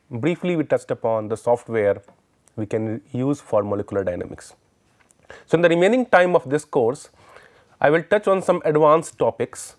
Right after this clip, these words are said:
such as the calculations of free energies, the calculation of coexistence,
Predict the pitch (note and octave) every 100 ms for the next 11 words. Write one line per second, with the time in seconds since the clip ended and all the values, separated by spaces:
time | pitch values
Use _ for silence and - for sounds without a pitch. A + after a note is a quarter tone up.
0 | _ - B2+ C#3 B2 B2+ B2 - _ _
1 | _ - B2+ C3 B2+ C#3+ C#3+ - D3 C#3
2 | A#2+ - D#3 C#3 B2 A#2 A#2 A#2+ F3 -
3 | - _ _ _ - A#2 A#2 B2+ B2+ B2+
4 | A#2 - - C3 B2 A#2 A#2+ - B2+ D#3
5 | -